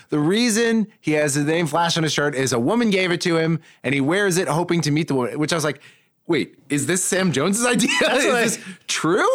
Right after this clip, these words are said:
Speaker 2: Uh, that's what I thought, too.
Speaker 1: <laughs> Was it in the
Speaker 2: Is that a
Speaker 1: script?
Speaker 2: character development part?
Speaker 1: I, it's already running pretty close to
Speaker 2: So,
Speaker 1: two hours. They had to cut
Speaker 2: womanizing,
Speaker 1: something.
Speaker 2: jet-setting, famous quarterback, <laughs> so desperate to meet women, he wears the T-shirt all the time in the hopes they'll meet again?
Speaker 1: Not women.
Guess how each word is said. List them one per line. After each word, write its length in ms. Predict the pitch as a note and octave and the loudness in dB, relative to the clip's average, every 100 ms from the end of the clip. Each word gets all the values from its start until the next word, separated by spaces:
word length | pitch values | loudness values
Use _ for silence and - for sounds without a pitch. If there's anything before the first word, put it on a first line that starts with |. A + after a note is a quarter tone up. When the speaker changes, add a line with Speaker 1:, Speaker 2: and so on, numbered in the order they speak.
| A#4+ B4+ A5+ | 0 -2 -2
Speaker 2:
Uh, 100 | G3+ | -2
that's 200 | G3+ A3 | -2 -2
what 80 | C#4 | 0
I 60 | |
thought, 180 | B3+ A3 | 0 0
too. 120 | - | 0
Speaker 1:
<laughs> 20 | G#3 | 0
Was 120 | C#3 | 0
it 100 | B3 | 0
in 200 | F#3 A3+ | 0 0
the 60 | A3+ | 0
Speaker 2:
Is 80 | |
that 160 | D3+ G#3+ | 0 0
a 60 | G#3+ | 0
Speaker 1:
script? 100 | G#3 | 0
Speaker 2:
character 320 | F3 F#3 G3 | 0 0 0
development 600 | D#3 C3 C#3 F#3 A3 A3 | 0 0 0 0 -4 -4
part? 280 | A#3 B3+ C4 | -2 -2 -2
Speaker 1:
I, 200 | F3 D#3+ | -2 -2
it's 200 | C3 D#3+ | -4 -2
already 280 | B3 D4+ G3+ | 0 0 2
running 240 | D#3 F#3 D3 | 2 0 0
pretty 180 | G3+ F3+ | -2 -2
close 240 | E3+ E3 | 0 -2
to 100 | - | 0
Speaker 2:
So, 60 | F3+ | 0
Speaker 1:
two 200 | E3 D#3 | 2 2
hours. 400 | E3+ E3+ C3+ B2 | 2 2 0 0
They 80 | D#3 | 0
had 100 | A3+ | 2
to 80 | |
cut 240 | G#3+ G#3 G#3 | 0 0 0
Speaker 2:
womanizing, 180 | F3+ G3+ | 0 0
Speaker 1:
something. 600 | G3 F#3+ F3+ F3+ - C3+ | 0 0 0 -2 -6 -6
Speaker 2:
jet-setting, 880 | A2 E3+ - - F#3+ F3 F3 E3 D#3+ | -2 -2 -2 -2 0 0 0 0 -2
famous 480 | - D#3+ F3+ E3+ | -2 -2 0 -2
quarterback, 840 | - - D#3+ G3 F3+ G3 F#3+ F#3 - | -4 -4 0 0 0 0 -2 -4 -8
<laughs> 40 | |
so 240 | - - F3+ | -4 0 0
desperate 420 | D3+ D#3+ - E3 | 0 -2 -2 -2
to 80 | D3+ | -2
meet 140 | D#3 | -2
women, 340 | C3+ C#3+ D#3 D#3 | 0 0 0 0
he 140 | C#3+ | 0
wears 380 | A#2+ C3 D3+ C3 | 0 0 0 -2
the 80 | D3 | -2
T-shirt 360 | E3+ E3 D#3+ | -2 0 0
all 160 | C#3 C3+ | 0 0
the 80 | C#3 | -2
time 280 | C#3+ C#3 C3+ | -2 0 0
in 80 | |
the 80 | A#2+ | -2
hopes 280 | - D3+ D3 | -2 -2 -2
they'll 160 | C#3+ C#3 | -2 0
meet 180 | C#3 C3+ | 0 0
again? 460 | A#2 A#2+ D3+ G3 - | 0 0 2 0 -2
Speaker 1:
Not 160 | D3+ | -4
women. 420 | D3 C#3 F#2 D#2 | -2 -2 -2 -4